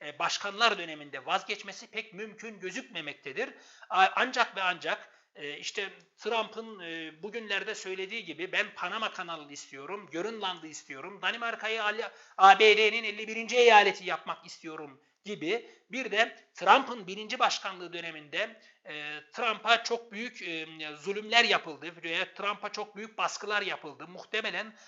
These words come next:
Trump koltuğa oturduğunda geçmiş dönemde, yani başkanlığı bıraktıktan sonraki dönemde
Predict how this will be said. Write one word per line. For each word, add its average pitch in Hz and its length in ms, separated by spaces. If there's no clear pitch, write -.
Trump 226 320
koltuğa 185 440
oturduğunda 160 1200
geçmiş 196 560
dönemde, 170 760
yani 165 220
başkanlığı 196 720
bıraktıktan 202 680
sonraki 175 520
dönemde 170 540